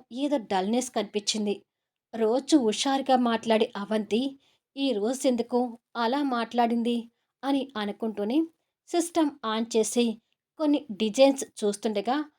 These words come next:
మహర్షి గెలుచుకున్న డ్రెస్ డిజైన్ కనిపిస్తుంది. దానిని చూస్తూ,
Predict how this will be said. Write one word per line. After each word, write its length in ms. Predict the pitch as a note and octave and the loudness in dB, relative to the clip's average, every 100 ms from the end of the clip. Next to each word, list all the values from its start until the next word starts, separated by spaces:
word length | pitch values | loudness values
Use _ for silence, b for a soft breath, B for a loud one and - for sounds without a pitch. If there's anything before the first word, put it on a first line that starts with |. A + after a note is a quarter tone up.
| _ _ | _ _
మహర్షి 500 | B3+ C4+ C#4 D#4+ - C#4+ | -2 -2 0 -2 2 0
గెలుచుకున్న 560 | A3 A3+ A3+ - A#3+ A#3 - | 2 0 0 0 0 0 -6
డ్రెస్ 300 | G#3 A3 A3+ - | -2 0 0 -6
డిజైన్ 360 | G#3+ G3+ A3+ A3+ | -8 -4 -4 -4
కనిపిస్తుంది. 680 | A3 F#3+ G#3 G#3 - G3 E3+ - _ _ _ _ | -4 -4 -2 -2 -2 -2 -2 -8 _ _ _ _
దానిని 380 | G3+ A#3+ A#3 A3 | -2 0 0 -2
చూస్తూ, 380 | - G3+ - | 0 0 2